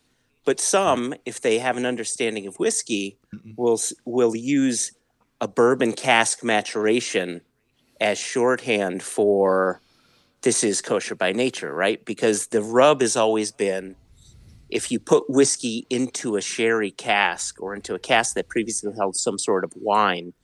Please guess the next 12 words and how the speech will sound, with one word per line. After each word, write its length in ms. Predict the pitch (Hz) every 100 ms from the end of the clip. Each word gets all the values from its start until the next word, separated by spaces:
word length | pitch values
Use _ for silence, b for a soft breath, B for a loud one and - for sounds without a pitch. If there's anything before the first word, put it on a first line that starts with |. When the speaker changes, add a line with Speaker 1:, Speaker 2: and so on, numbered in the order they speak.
| B B B _
Speaker 1:
and 160 | 107 98
that 180 | 95 110
wine 560 | 104 110 113 110 107
wasn't 400 | 104 104 110 101 - _ _ _ _ _ _ _ _ -
certified 520 | - 123 - 98 85
kosher, 560 | 226 175 - 98 92 - b b b _ -
does 340 | 131 131 -
that 280 | 123 110 110
nullify 680 | 113 117 123 117 - 107 101
the 100 | 104
kosher 360 | - 107 -
status 800 | 104 - 104 98 98 92 - -